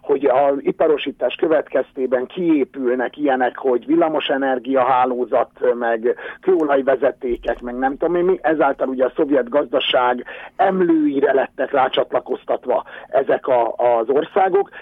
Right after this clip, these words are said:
cserébe viszont a gyenge minőségű, versenyképtelen ipari termékeiket a szovjet piacon tudják értékesíteni. Tehát ilyen, ilyen rettenetesen, ö, ö, ötletektől vezérelve,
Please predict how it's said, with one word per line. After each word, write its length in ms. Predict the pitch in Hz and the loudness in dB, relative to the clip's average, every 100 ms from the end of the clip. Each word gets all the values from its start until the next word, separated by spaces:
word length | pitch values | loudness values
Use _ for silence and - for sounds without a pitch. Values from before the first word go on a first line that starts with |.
| - | -6
cserébe 680 | - 190 151 123 151 170 160 - | 0 2 2 2 4 2 0 -4
viszont 320 | - 156 165 151 | -8 -2 -2 0
a 60 | |
gyenge 360 | 147 170 143 127 | 0 0 0 0
minőségű, 600 | 156 151 139 - 123 131 | 0 -2 -2 -4 -2 0
versenyképtelen 840 | 139 - 131 123 131 - 131 127 | 0 0 -4 -4 -8 -4 -6 -4
ipari 280 | 135 - 110 | -6 -8 -8
termékeiket 800 | - 123 123 113 120 117 151 143 | -4 -4 -4 -6 -6 -2 -2 0
a 60 | 123 | -2
szovjet 280 | 117 110 101 | -2 -4 -4
piacon 380 | 131 120 127 120 | -4 -2 -2 -6
tudják 340 | 131 139 135 | -2 -2 0
értékesíteni. 840 | 151 - 123 120 - 123 - 101 - - - | -2 -2 -6 -4 -4 -6 -10 -10 -14 -20 -4
Tehát 200 | 160 170 | -4 -2
ilyen, 380 | 190 185 180 - - | 0 0 -2 -6 -6
ilyen 260 | 185 190 190 | 0 2 2
rettenetesen, 920 | 226 - 170 151 151 - 147 143 143 | 2 0 -2 -2 -2 -2 -2 -2 -2
ö, 400 | 143 139 139 139 135 - - | 0 2 4 2 0 -6 -8
ö, 920 | 135 139 131 135 131 127 113 127 135 127 | 0 2 4 4 4 4 2 2 2 2
ötletektől 960 | - - 147 - - - 123 156 139 131 | 0 0 0 0 -2 -4 -6 0 2 2
vezérelve, 960 | 147 139 143 135 131 127 123 139 160 | 0 0 0 2 2 2 2 2 2